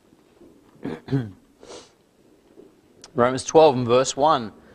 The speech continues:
It says, "I beseech you therefore, brethren, by the mercies of God, that you present your bodies a living sacrifice, holy, acceptable unto God, which is your reasonable service. And be not conformed to this world, but be ye transformed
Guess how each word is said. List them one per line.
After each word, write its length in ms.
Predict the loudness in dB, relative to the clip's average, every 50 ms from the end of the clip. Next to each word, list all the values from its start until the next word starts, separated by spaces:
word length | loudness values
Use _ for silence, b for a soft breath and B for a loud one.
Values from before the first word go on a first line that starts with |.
| b b b b b b b b b b _ _ _ _ _ _ _ _ _ _
It 60 | -12 -8
says, 180 | -6 2 4
"I 100 | 4 4
beseech 460 | 4 2 0 2 0 0 0 0 -2
you 100 | -2 0
therefore, 520 | 4 4 6 6 6 4 4 4 4 4 4
brethren, 600 | 2 2 6 6 6 4 4 -2 -4 -4 -4 0
by 200 | 4 6 6 6
the 100 | 6 2
mercies 400 | 0 2 2 2 2 0 0 2
of 160 | 0 0 2
God, 460 | 2 2 2 4 2 2 0 -4 -6 -14 b b b b b b b b b _ _
that 100 | -2 -2
you 80 | -2
present 400 | 0 0 0 2 2 0 0 2
your 140 | 4 2 2
bodies 420 | 6 6 6 6 6 4 0 0 0
a 140 | -2 -2 -2
living 680 | -2 -4 -2 0 0 2 2 2 0 0 -2 -4 -6
sacrifice, 760 | -6 -2 0 0 0 0 0 -6 -6 0 0 0 0 0 -4
holy, 540 | 2 6 6 8 8 6 4 2 -4 -8 -10 b b b b b b b
acceptable 720 | 2 2 2 4 0 2 4 2 2 2 -6 -4 0 0 0
unto 220 | 0 0 -2 -2
God, 260 | 0 0 0 0 2
which 240 | 0 0 0 0 -6
is 140 | -6 -4 0
your 140 | 0 0 0
reasonable 920 | 0 -2 -2 0 0 0 -2 -4 -6 -6 -6 -4 -2 -2 -2 -4 -6 b b b b b b
service. 720 | b -12 0 4 6 6 6 6 2 -2 -4 -6 -8 -8
And 100 | -8 -2
be 120 | -2 0 0
not 140 | 0 0
conformed 360 | -2 -2 0 2 2 2 2 0
to 60 | -2
this 180 | -2 -4 -2
world, 340 | -2 -2 0 0 0 -2 -4
but 120 | -6 -6 -4
be 80 | -4
ye 100 | -4 -4
transformed 880 | -4 -6 -4 -2 0 0 0 0 -2 -2 -2 0 -2 -2 -2 -4 -8 -14